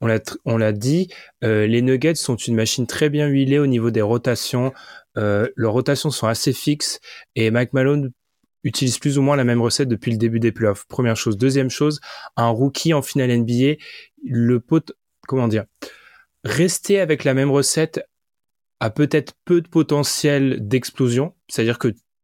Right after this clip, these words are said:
tu seras peut-être pas surpris par ce qui va se passer, mais un rookie qui passe complètement à côté d'une séquence, c'est possible sur des finales N B A et c'est dévastateur parce que face à ce hit,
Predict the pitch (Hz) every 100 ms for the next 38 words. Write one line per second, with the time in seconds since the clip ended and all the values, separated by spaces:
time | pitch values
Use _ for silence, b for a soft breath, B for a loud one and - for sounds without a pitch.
0 | - - - 107 - 160 - 156 135 -
1 | 135 123 - 123 - 117 - 170 175 B
2 | B - 123 120 117 147 - 170 127 117
3 | - 156 143 151 151 139 139 139 127 123
4 | - 131 151 156 - 139 131 - 139 127
5 | 135 120 - 127 120 117 147 - 120 120
6 | 120 117 - 113 110 - 107 - 110 B
7 | B - 123 143 127 - 135 127